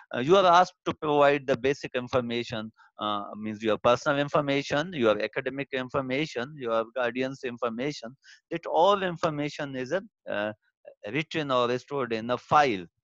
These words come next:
So that file is an example of the database. Means we store or input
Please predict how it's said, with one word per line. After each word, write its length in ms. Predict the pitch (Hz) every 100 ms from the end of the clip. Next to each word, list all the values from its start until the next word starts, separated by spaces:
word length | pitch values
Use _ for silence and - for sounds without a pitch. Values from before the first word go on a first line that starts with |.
| _ - _ _ _
So 220 | - 202
that 240 | 151 190
file 420 | - 185 185 202 185
is 200 | 175 156
an 100 | 156
example 420 | 143 160 147 135
of 160 | 120
the 120 | 120 123
database. 720 | 113 113 110 90 95 95 - _ -
Means 160 | 143 135
we 360 | 160 165 160
store 580 | 147 - 151 139 139 139
or 360 | 127 123 127 123
input 580 | 139 143 135 131 127